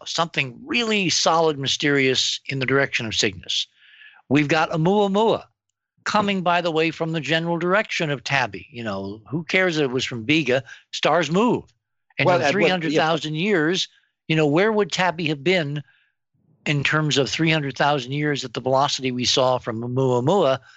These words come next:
Speaker 1: Reaching from there, was Tabby in roughly the right direction? I don't know. I haven't done the calculation.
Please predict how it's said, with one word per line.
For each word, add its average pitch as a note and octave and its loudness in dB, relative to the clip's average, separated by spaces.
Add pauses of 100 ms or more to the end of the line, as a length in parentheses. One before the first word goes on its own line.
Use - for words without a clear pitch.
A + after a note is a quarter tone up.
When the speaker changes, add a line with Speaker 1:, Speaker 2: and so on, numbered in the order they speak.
(460)
Speaker 1:
Reaching D#3 2
from C#3+ 0
there, D3 4
was B2 0
Tabby C#3+ 0
in C3 -8
roughly D3 -2
the C#3 -2
right C3+ 0
direction? C#3 0
I A2+ 0
don't C3 0
know. A3 4
I C#3+ 2
haven't A2+ -4
done A#2 -6
the A2+ -10
calculation. E3 0